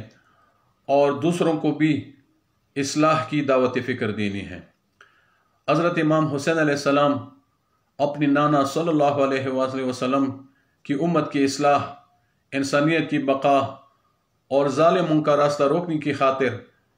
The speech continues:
एक छोटे से लश्कर के हमरा करबला में तशरीफ़ लाए। आपने लश्कर यजीद की भी इस्लाह की बहुत कोशिश की और उनके सामने जाकर कई बार खिताब फरमाया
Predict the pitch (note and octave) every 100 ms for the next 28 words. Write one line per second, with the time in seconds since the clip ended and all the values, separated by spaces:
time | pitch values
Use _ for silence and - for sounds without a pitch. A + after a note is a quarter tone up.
0 | _ - D3 D3 - F#3+ G3+ F3 E3 D3
1 | D3+ - C#3+ C#3 C3+ C3 C#3 C#3 C3 A#2+
2 | B2+ C#3 C#3 C3 B2 C3+ C#3+ C3+ C#3+ C#3
3 | - - _ _ _ _ _ _ _ -
4 | C#3 D3+ D3+ C#3+ C#3 D3 - C#3+ C#3+ C#3
5 | B2 F#3 F3+ D#3 C#3+ D3+ C3 - - _
6 | _ _ _ - D3+ D3+ E3 E3 - D#3
7 | C#3 C#3+ G3 - C#3 A2+ A2+ G2+ - F#2
8 | E2+ _ _ _ _ - _ _ _ _
9 | _ - C#3+ D3 F3+ F#3+ E3+ D3 D#3+ E3
10 | D#3+ D3+ D3 D#3 D#3 C3+ B2+ F#3 F#3 C#3+
11 | C#3+ C#3 - C3+ C#3 C#3 C#3 B2+ A#2+ A#2+
12 | G2+